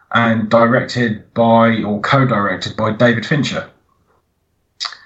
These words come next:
So it's got some, it has some good, uh, good references there to, um, horror genre and all that kind of stuff.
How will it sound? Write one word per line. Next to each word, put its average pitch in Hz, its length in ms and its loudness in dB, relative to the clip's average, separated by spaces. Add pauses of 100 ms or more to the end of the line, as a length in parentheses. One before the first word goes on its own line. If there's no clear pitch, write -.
(400)
So 117 420 2
it's 107 300 -4
got - 240 -2
some, 110 540 0
it 113 220 -6 (100)
has - 300 0
some 107 200 0
good, 110 280 0
uh, 104 440 2 (1000)
good 107 120 -2
references 101 680 0
there 95 380 0 (380)
to, 98 320 2
um, 95 460 0
horror 98 340 0
genre 95 500 0
and 92 100 0
all 92 100 0
that 95 180 0
kind 82 160 -2
of - 60 -8
stuff. - 280 -4